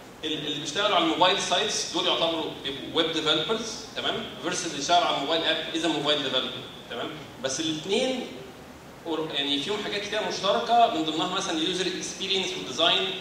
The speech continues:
إن واحد ي-، يعني يعرف يشتغل على الموبايل أب-، على الموبايل أبلكيشن أو ويب سايت على الموبايل، فيهم حاجات كتيرة جدًا <clears throat> in common. طبعًا مؤخرًا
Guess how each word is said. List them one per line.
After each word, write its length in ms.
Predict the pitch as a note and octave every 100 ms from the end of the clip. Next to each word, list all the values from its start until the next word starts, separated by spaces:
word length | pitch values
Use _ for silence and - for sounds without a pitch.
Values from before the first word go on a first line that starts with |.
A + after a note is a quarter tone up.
| - - - - - - C#3+
إن 100 | C#3+
واحد 280 | E3+ E3 C#3
ي-، 200 | C3+ -
يعني 140 | -
يعرف 220 | D3+ D#3 D#3 -
يشتغل 220 | D#3+ E3
على 140 | D#3
الموبايل 320 | A#2+ B2+ D#3
أب-، 920 | - - - - - - - - - A#2+
على 160 | A#2+
الموبايل 280 | B2 C#3+ E3+
أبلكيشن 480 | - C#3+ D3+ D#3 D3 D3+ - -
أو 180 | D#3 D#3+
ويب 120 | E3+ -
سايت 220 | D3 -
على 140 | C3+
الموبايل، 460 | C#3 C3+ E3+ G#3 - - - -
فيهم 140 | F3+ F#3 D3+
حاجات 180 | E3+
كتيرة 240 | - E3+ E3
جدًا 400 | D#3+ E3 D#3+ D#3 - - -
<clears throat> 380 | - A#3 D#3 -
in 140 | C#3 D3+
common. 200 | - - - - - - - - - - - - A3+ C4+ - - -
طبعًا 180 | F3 F3+
مؤخرًا 400 | D3+ - F#3+